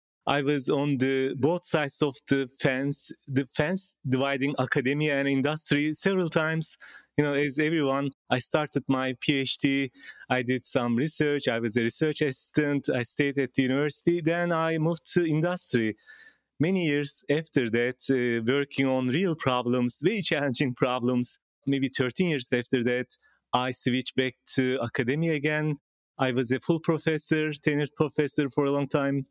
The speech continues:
And then I found myself, uh, intentionally, of course, uh, in industry again,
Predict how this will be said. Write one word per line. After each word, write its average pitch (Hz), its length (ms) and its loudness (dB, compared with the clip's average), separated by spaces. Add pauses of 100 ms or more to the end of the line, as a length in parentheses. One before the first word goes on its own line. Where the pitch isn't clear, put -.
(480)
And 131 440 0
then 135 300 0 (180)
I 135 540 0 (440)
found 139 200 0
myself, 175 600 -2 (100)
uh, 147 60 2
intentionally, 135 840 0
of 120 180 -2
course, 147 400 0
uh, 131 360 2 (140)
in 139 200 2
industry 135 600 0
again, 127 440 0